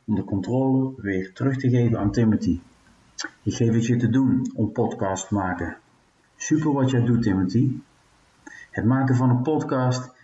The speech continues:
is niet in een procedure of werkinstructie vast te leggen. Daar ben ik wel achter. Aangaande deze podcast ontstaat er een bepaalde dynamiek.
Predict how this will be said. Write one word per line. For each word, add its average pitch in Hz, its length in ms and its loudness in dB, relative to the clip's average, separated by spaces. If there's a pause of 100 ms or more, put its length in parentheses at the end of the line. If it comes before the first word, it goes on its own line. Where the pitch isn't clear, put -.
(120)
is - 160 -8
niet 127 180 2
in 113 80 4
een 110 100 2
procedure 113 640 0
of - 200 -4
werkinstructie 117 760 -2
vast 120 240 0
te 107 80 0
leggen. 95 280 -4 (640)
Daar 113 180 0
ben 131 160 2
ik 131 100 2
wel 127 180 0
achter. - 480 -6 (800)
Aangaande 139 480 0
deze 139 280 2
podcast 123 760 -2
ontstaat 117 380 -4
er - 60 -6
een 104 60 -2
bepaalde 104 400 -2
dynamiek. 110 640 2